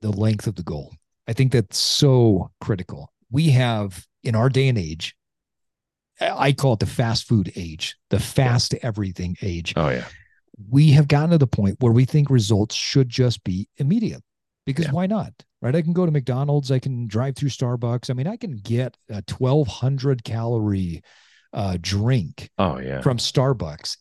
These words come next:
Speaker 1: in no time whatsoever. I, in fact, I saw someone recently, as I took my daughter to Starbucks, we'll do these, uh, these, these coffee dates where we go, uh, she loves the little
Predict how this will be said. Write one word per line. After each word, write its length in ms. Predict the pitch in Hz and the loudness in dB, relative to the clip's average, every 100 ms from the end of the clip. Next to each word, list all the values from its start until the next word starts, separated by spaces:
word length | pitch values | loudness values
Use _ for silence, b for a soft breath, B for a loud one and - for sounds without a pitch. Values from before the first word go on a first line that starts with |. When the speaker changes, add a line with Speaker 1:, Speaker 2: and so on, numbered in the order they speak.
| - | 0
Speaker 1:
in 320 | 165 151 151 | 4 6 6
no 260 | 156 156 151 | 6 6 4
time 420 | - 143 143 131 | 2 2 2 2
whatsoever. 800 | 131 127 - 120 123 170 98 - - | 0 -2 -2 -2 -2 -4 -6 -10 -6
I, 100 | 143 311 | -6 -4
in 100 | 170 | -6
fact, 240 | 180 185 | -4 -2
I 80 | 175 | -2
saw 560 | 139 - 160 165 185 175 b b b b | -2 -2 -2 -2 -2 -4 b b b b
someone 560 | - - 170 170 156 | -6 0 0 2 0
recently, 760 | 123 120 143 - 127 110 95 90 | 0 0 0 -2 -8 -6 -6 -4
as 120 | 98 | -2
I 80 | 107 | 0
took 220 | 143 143 | 0 0
my 160 | 127 110 | 0 0
daughter 380 | 110 113 117 104 | 0 0 -2 -2
to 320 | - 113 104 98 | -2 -2 -2 -4
Starbucks, 680 | - 120 107 101 87 - - _ _ _ _ _ _ 120 | -2 -2 -2 -4 -10 -14 -20 _ _ _ _ _ _ -6
we'll 120 | 123 | -2
do 120 | 123 | -2
these, 320 | 113 104 - | -2 -4 -2
uh, 340 | 117 95 95 87 104 | 0 0 -2 -6 -8
these, 440 | - 107 107 98 - | -8 -2 -2 -2 -2
these 180 | 131 - | -4 -2
coffee 400 | - 120 - 95 | -2 -2 -2 -4
dates 420 | 87 85 - - B B B B | -6 -8 -6 -8 B B B B
where 140 | 110 107 | 2 4
we 100 | 110 | 4
go, 420 | 113 101 98 104 | 4 4 2 -2
uh, 460 | 139 104 101 98 98 127 | -2 0 0 0 -2 -2
she 180 | 131 | 0
loves 400 | 110 104 107 101 | 0 -2 -4 -6
the 120 | - 107 | -6 -4
little 480 | 110 104 101 95 | -2 -2 -4 -6